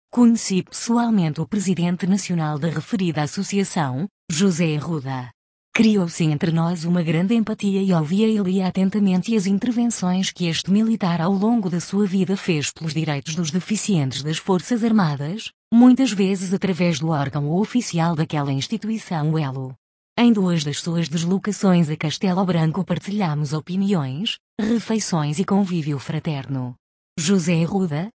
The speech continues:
mártir de uma guerra inútil, ficou invisual e sem mãos. Os dedos foram-lhe substituídos por uma aparelhagem colocada pelos serviços de saúde militares na Alemanha,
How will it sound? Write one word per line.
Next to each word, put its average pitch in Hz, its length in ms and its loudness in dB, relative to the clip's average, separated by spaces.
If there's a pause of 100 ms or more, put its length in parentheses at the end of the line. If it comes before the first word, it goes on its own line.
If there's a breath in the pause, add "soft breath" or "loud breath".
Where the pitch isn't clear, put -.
(140)
mártir 196 520 2
de 160 160 -2
uma 190 160 2
guerra 175 300 -2
inútil, 139 600 0 (260)
ficou 208 360 2
invisual 175 680 0
e 151 80 -6
sem 185 180 0
mãos. 123 580 -4 (380)
Os 214 140 2
dedos 180 280 0
foram-lhe 190 440 0
substituídos 170 800 -4
por 185 200 -2
uma 160 160 2
aparelhagem 170 720 0
colocada 185 600 0
pelos 139 240 -4
serviços 156 540 -4
de 165 80 -6
saúde 170 480 -2
militares 165 640 0
na 151 140 0
Alemanha, 151 560 2